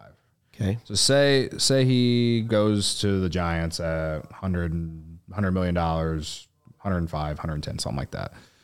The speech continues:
Speaker 2: At that point, would you rather the Cubs invest in Jordan Montgomery or Blake Snell on top of bringing back Bellinger?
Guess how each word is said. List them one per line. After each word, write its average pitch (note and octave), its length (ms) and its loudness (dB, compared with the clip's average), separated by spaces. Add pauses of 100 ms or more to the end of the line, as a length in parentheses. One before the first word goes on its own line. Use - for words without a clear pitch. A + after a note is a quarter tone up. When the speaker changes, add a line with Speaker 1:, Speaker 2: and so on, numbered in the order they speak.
(880)
Speaker 2:
At A#2 160 0
that D#3+ 260 2
point, A#2 300 0
would G#2+ 180 0
you G#2+ 100 2
rather C3+ 320 4
the D#3 100 2
Cubs A2 380 2
invest G2+ 640 2
in G#2 220 2
Jordan G#2+ 280 2
Montgomery G#2+ 540 2
or F#2 120 0
Blake F2+ 340 0
Snell F2+ 720 0 (680)
on G#2+ 180 0
top G#2 280 2
of B2+ 100 0
bringing A#2+ 300 4
back G#2 260 2
Bellinger? E2+ 680 0